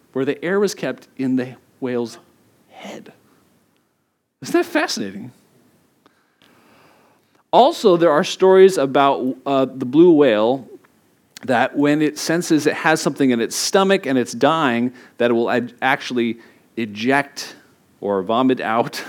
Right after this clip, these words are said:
<laughs> its contents when it, when it is, uh, on its way towards death, which is interesting considering what we, what we will read towards the end of our chapter. So that's one possible option for a fish that we know of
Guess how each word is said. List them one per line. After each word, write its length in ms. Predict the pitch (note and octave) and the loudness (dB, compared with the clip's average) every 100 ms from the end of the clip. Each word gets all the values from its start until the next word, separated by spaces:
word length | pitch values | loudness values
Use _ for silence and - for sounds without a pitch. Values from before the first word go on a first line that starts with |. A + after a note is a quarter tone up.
| - _ | -18 _
<laughs> 260 | _ - - | _ -20 -8
its 160 | A#2+ | -8
contents 840 | - - E3 F3 A#2+ G#2 - - - _ _ _ _ _ _ | -8 -6 -4 -4 -6 -10 -10 -16 -18 _ _ _ _ _ _
when 180 | G2+ G#2 | -10 -8
it, 220 | G#2 - _ | -8 -10 _
when 200 | G2 G2+ | -12 -10
it 160 | G2 F#2 | -8 -10
is, 280 | F#2+ F#2 - | -12 -14 -18
uh, 120 | F2 F#2+ | -18 -16
on 180 | D#2+ F#2+ | -16 -16
its 160 | F2 - | -16 -14
way 160 | E2+ | -14
towards 360 | E2+ - E2+ E2 | -14 -14 -16 -12
death, 380 | G2 - - _ | -12 -12 -14 _
which 200 | F#2+ F2 | -20 -18
is 120 | G2 F#2+ | -16 -14
interesting 400 | G2 F#2+ F#2 E2+ | -14 -14 -16 -16
considering 340 | - - E2+ | -18 -16 -16
what 80 | C#2+ | -16
we, 160 | E2 D#2+ _ _ | -20 -20 _ _
what 160 | F2+ F#2 | -14 -12
we 140 | G#2+ | -8
will 420 | G#2+ G#2+ C#3 B2+ | -6 0 2 2
read 380 | G#2 F#2 G#2 A#2+ _ _ _ _ _ _ _ | -2 -6 -8 -10 _ _ _ _ _ _ _
towards 260 | - F#2+ E2 | -12 -12 -10
the 160 | F#2+ | -14
end 140 | F2 F2+ | -12 -12
of 80 | E2+ | -12
our 80 | |
chapter. 260 | E2+ F2 - | -12 -12 -8
So 120 | - | -2
that's 160 | F#3 - | -2 2
one 260 | F#3+ G3+ | 4 4
possible 720 | F#3+ - E3 D#3 C3 A#2+ A2+ - _ _ _ | 2 0 0 0 -2 -2 -2 -6 _ _ _
option 480 | - B2 A#2 - F#2 | -4 -2 -2 -8 -10
for 320 | F2 A2 G#2 | -10 -8 -6
a 260 | G#2 G2+ G2+ | -6 -8 -10
fish 460 | - _ F3 E3 - | -14 _ -6 -4 -2
that 100 | G#2+ | -2
we 160 | A#2 | 0
know 400 | B2+ B2+ D3+ C#3+ | 0 4 4 4
of 400 | E2+ C#2+ G#2 - | 2 -2 -6 -10